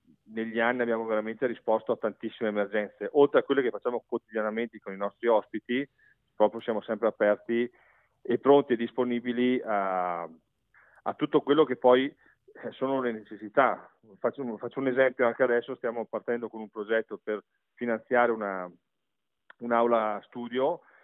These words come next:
perché un problema è che molti ragazzi non hanno i computer a casa. Adesso c'è la didattica a distanza anche, anche da loro, e quindi questi, i nostri ragazzi non hanno possibilità di fare la dia-, didattica a distanza,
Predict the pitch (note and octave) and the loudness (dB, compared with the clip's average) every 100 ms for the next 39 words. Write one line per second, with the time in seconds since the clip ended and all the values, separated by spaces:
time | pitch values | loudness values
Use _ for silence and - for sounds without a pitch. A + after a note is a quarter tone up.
0 | _ A2 - A#2+ A2 A#2 A#2+ B2 A#2 - | _ -8 -2 -2 -2 -2 0 0 -2 -4
1 | A2 B2 A#2 A#2 A2 A2+ A2 - G2+ F2+ | -6 -6 -6 -4 0 0 -2 -6 -16 -16
2 | _ _ _ - A#2 A#2+ A#2 A#2 B2 A2+ | _ _ _ -10 -4 -2 -2 -4 -8 -8
3 | A#2+ B2+ C3+ - A#2 A#2 B2+ D#3 - _ | -2 2 2 4 2 2 0 -2 -4 _
4 | _ _ A2+ A#2 B2 A#2 A#2 A2+ A#2 A#2 | _ _ -2 0 0 -4 -4 -4 -2 -2
5 | A#2 A#2+ G#2+ G#2+ A#2+ A2 A2+ - G#2 G2 | -2 -6 -8 -6 -8 -6 -8 -6 -4 -4
6 | G2 G2 - A2+ B2 A2+ B2+ C#3 A#2 G#2+ | -4 -6 -6 -4 -2 0 -2 -6 -10 -16
7 | A2+ - C3 - A2 G#2+ A#2 A2+ B2 A#2+ | -18 -16 -16 -10 -8 -4 -2 0 6 6
8 | A2 G#2 - A#2 G#2 G#2+ G#2 - A#2 A#2+ | 6 4 -2 -6 -4 -2 -4 -8 -16 -14
9 | A#2 G#2+ A2 - G#2 G2+ G#2 G2+ A2 G2+ | -2 0 0 0 0 2 0 -2 -6 -2
10 | G#2 A2+ G#2 G2 - A2+ A2+ - F2 | -2 -2 -6 -6 -4 -2 -2 -6 -12